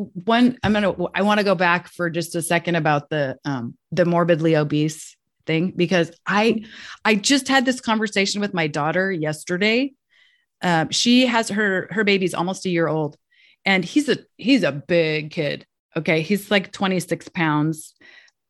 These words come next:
Um, and he's also, I can't remember how tall he is, but he's very tall for his age. Um, and they had the health nurse come over yesterday,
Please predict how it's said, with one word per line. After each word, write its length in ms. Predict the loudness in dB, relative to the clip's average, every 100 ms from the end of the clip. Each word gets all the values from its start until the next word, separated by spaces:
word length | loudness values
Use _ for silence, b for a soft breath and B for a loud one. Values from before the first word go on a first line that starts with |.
| _ -2
Um, 340 | 0 0 -2
and 120 | 0 2
he's 120 | 4
also, 240 | 2 0
I 60 | -2
can't 220 | -4 -2
remember 260 | -2 -2 -4
how 240 | -2 -2
tall 240 | 0 0
he 80 | 0
is, 80 | -2
but 100 | -2
he's 120 | -2
very 200 | 2 2
tall 220 | 2 0
for 100 | 0
his 140 | -4 -2
age. 220 | -4 -6 b b b b _ _
Um, 420 | -2 -2 -2 -6 -12 _ _ _ -2
and 360 | 0 0 0
they 120 | 0
had 260 | 2 2 2
the 120 | 2
health 260 | 2 2 2
nurse 300 | 0 0 -4
come 180 | -4 -4
over 200 | -2 0
yesterday, 800 | 0 -4 -8 -4 -2 0 -2